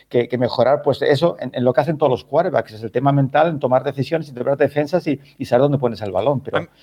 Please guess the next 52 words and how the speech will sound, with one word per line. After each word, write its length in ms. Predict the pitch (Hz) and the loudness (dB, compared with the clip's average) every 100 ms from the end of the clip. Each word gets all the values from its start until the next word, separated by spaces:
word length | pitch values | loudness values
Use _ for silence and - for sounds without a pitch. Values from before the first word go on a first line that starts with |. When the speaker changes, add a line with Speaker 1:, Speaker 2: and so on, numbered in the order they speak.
| _ - | _ -2
Speaker 1:
pero 140 | 117 | 0
la 80 | - | 2
cosa 240 | 135 175 | 0 0
pinta 260 | 180 170 110 | 0 2 2
bien, 260 | 113 151 | 2 2
diría 280 | 120 98 95 | 0 0 -2
yo. 160 | 95 98 - | -6 -10 -8
Speaker 2:
A 80 | 165 | -4
mí 80 | |
es 80 | 175 | -2
que 100 | 214 | 0
Josh 220 | 196 190 | 0 0
Allen 240 | 208 214 220 | 0 -2 0
me 100 | 208 | 0
da 100 | 196 | 2
la 40 | |
impresión, 320 | 190 196 208 | 0 -2 -4
Juan, 240 | 196 208 214 | -2 -2 0
de 80 | 202 | -2
que 100 | 175 | -2
tiene 280 | 185 196 | -2 -2
cosas 340 | - 190 226 196 | -2 -2 -2 -2
que 140 | 190 | 0
no 100 | 180 | 0
se 140 | 170 175 | 0 -4
entrenan, 560 | 160 151 135 120 113 | -2 -2 0 -4 -8
en 140 | - 156 | -4 -2
el 80 | 151 | 0
sentido 420 | 160 151 165 156 | -2 -2 0 2
Speaker 1:
Claro. 160 | - | 0
Speaker 2:
de 80 | 143 | -2
el 60 | 127 | -4
Speaker 1:
Sí, 440 | _ _ _ - 139 | _ _ _ -10 -4
sí, 0 | |
sí. 60 | 139 151 | 0 0
Speaker 2:
liderazgo, 580 | 151 156 170 160 151 165 | 2 2 0 0 0 -2
el 140 | 156 | 0
carácter, 840 | 156 143 147 156 151 - 170 165 165 | 0 2 2 0 0 -2 -2 0 0
Speaker 1:
Todo, 60 | 160 | 0
Speaker 2:
el, 200 | 151 151 | -2 -2
Speaker 1:
todo, 320 | 135 107 - | 0 -2 -2
Speaker 2:
todo 160 | 170 175 | 0 2
eso 120 | 131 | 2
Speaker 1:
todo, 80 | 107 | 2
Speaker 2:
lo 60 | 175 | 0
Speaker 1:
cierto. 140 | 123 | 0
Speaker 2:
tiene 260 | 190 220 254 | -2 -2 -4
y 120 | 165 | -6
eso 180 | 165 208 | -4 -4
no 80 | 202 | -2
se 140 | 202 | -4
entrena. 460 | 165 202 247 117 | -4 -2 -2 -4